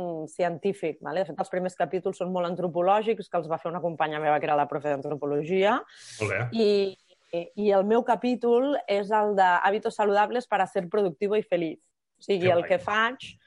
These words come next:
Speaker 1: és, eh, explicar per què els hàbits saludables ens ajuden
Speaker 2: Mhm.
Speaker 1: a ser una persona no només més productiva, sinó també a aconseguir millor,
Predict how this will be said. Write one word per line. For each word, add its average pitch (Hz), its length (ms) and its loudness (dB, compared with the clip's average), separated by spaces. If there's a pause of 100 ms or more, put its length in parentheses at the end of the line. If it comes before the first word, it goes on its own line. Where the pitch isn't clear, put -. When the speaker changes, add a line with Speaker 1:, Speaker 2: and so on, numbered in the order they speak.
(320)
Speaker 1:
és, 202 380 2
eh, 180 420 2
explicar 220 800 0 (1000)
per 190 180 4
què 226 140 2 (100)
els 190 140 2
hàbits 214 300 0
saludables 226 880 2 (180)
ens 185 280 0
ajuden 233 480 4
Speaker 2:
Mhm. - 60 -10
Speaker 1:
a 208 100 -2
ser 202 180 0
una 208 240 0
persona 185 580 0
no 208 180 2
només 196 440 2
més 175 160 -2
productiva, 202 500 2
sinó 196 240 -4
també 175 300 0
a 233 100 0
aconseguir 180 500 0
millor, 180 580 0